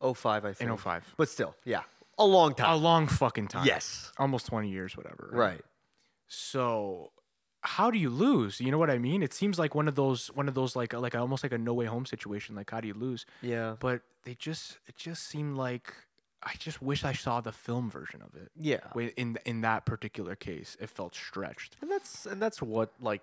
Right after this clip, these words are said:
Speaker 1: fans do nowadays. It's like, especially with Star Wars, it's like, "Oh, we got the Obi-Wan fan cut." So guaranteed there's somewhere out there that there's, like, a two and a half hour long.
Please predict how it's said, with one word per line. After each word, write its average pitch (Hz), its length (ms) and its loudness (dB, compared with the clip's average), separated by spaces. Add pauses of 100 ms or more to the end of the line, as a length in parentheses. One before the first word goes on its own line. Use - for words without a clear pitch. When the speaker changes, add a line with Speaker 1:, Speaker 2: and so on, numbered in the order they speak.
(120)
Speaker 1:
fans 104 520 -4
do 80 260 -12
nowadays. 92 680 -8
It's - 200 -12
like, 95 140 -2 (140)
especially - 320 -6
with 107 160 -6
Star - 440 -12
Wars, 95 280 -14
it's - 100 -20
like, - 160 -10
"Oh, 165 220 8
we 123 140 2
got 156 180 -4
the 110 100 -2
Obi-Wan 101 480 -2
fan 80 400 -10
cut." - 220 -14 (140)
So 117 200 -6
guaranteed 127 560 0
there's 104 220 -2
somewhere 123 500 0
out 101 200 2
there 98 200 -4
that 87 240 -8
there's, 95 220 -6
like, 95 100 -6
a - 60 -12
two - 260 -10
and 117 80 -4
a 110 40 -4
half 104 260 -4
hour 101 240 -2
long. 98 420 -8